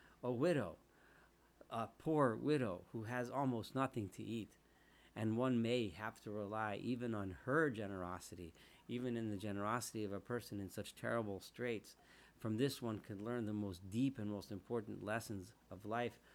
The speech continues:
on how to get through the worst, worst, worst of times. If a little, if a, if a widow, a poor widow could do it, and she could still help, then you can imagine what the people can do together when they work together. "Vayakum vayelech Tzorfata," so he got up from where he was at Nahal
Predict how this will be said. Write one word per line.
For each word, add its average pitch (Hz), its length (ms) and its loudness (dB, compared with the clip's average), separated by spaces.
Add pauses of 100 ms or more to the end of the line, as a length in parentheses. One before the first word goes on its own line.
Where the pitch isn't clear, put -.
(200)
on 92 80 -6
how 117 240 2
to 120 80 0
get 117 200 -2
through 107 180 -6
the 101 120 -2
worst, 127 400 2
worst, 117 300 -2
worst 110 260 -4
of 101 140 -10
times. 95 480 -4 (280)
If - 160 -8
a 110 40 -2
little, 110 440 0 (140)
if - 140 -12
a, 95 120 -4 (280)
if - 180 -8
a 98 60 -4
widow, 110 420 0
a - 160 -10
poor 120 140 0
widow 120 260 0
could 98 240 -8
do 110 200 -2
it, 95 140 -4 (300)
and 92 100 -6
she - 140 -6
could 95 160 -6
still 131 300 0
help, 113 400 0 (360)
then 104 160 0
you 104 80 0
can 104 200 -6
imagine 107 440 -2
what 95 220 -6
the - 60 -20
people 113 320 -4
can 101 160 -2
do 107 160 -2
together 113 500 0
when 95 160 0
they 98 80 0
work 107 260 -2
together. 95 480 -4
"Vayakum 123 460 0
vayelech 123 400 0 (100)
Tzorfata," 117 520 -2
so 113 180 -4
he 117 140 -2
got 107 260 0
up 123 200 2 (640)
from 113 160 -2
where 110 140 0
he 104 120 -2
was 110 280 0
at 101 100 -2
Nahal 107 420 0